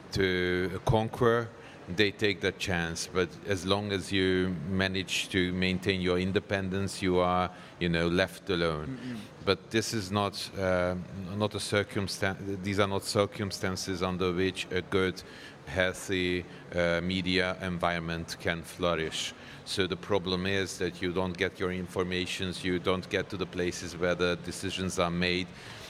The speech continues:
Speaker 1: You, uh, they, they don't give you the, the, the, the documents. Actually, law would, uh, um, uh, say so. So they are constantly breaking their own rules,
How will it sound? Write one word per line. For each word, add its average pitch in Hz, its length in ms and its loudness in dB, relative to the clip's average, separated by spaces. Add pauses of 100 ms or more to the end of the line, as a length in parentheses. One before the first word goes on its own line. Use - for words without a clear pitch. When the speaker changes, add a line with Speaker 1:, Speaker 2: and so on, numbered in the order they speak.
(120)
Speaker 1:
You, 92 680 2
uh, 87 640 2 (540)
they, 98 120 2
they 98 200 0
don't 101 260 -2
give 101 180 -2
you 95 220 2
the, 92 260 2
the, 90 360 2
the, 90 220 2
the 87 180 0 (100)
documents. 95 880 -2 (140)
Actually, 92 680 0 (360)
law 95 400 4
would, 92 320 4 (220)
uh, 87 800 0
um, 87 160 -4 (100)
uh, 85 420 2
say - 640 0
so. 98 420 0 (360)
So 95 240 2
they 95 240 2
are 90 160 2
constantly 98 600 -2
breaking 92 440 0
their 92 160 4
own 95 260 0
rules, 92 580 0